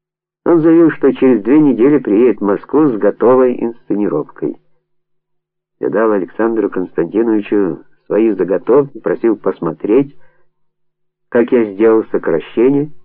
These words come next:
и пройтись по ним рукой мастера. Кроме того, я объяснил, что представляю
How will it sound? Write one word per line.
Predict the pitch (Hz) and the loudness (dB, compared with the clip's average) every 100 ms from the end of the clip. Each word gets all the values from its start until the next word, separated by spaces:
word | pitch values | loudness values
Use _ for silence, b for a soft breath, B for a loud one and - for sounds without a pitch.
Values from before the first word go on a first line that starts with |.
| _ _ _ - | _ _ _ -4
и | |
пройтись | - 110 104 160 160 | 0 0 0 0 -2
по | - | -2
ним | 113 131 135 127 - _ | 0 2 0 -4 -12 _
рукой | 101 92 123 127 | -4 0 2 2
мастера. | 127 180 156 _ - - - _ _ _ _ _ _ _ _ _ _ _ _ _ _ | 0 -4 -6 _ -14 -14 -18 _ _ _ _ _ _ _ _ _ _ _ _ _ _
Кроме | 117 147 | 0 2
того, | 156 156 | 4 2
я | 147 165 | 4 2
объяснил, | 170 180 - 180 135 82 | 2 0 -2 2 4 2
что | - - | -2 -6
представляю | - 98 - 104 123 165 151 | -2 -2 0 0 2 4 2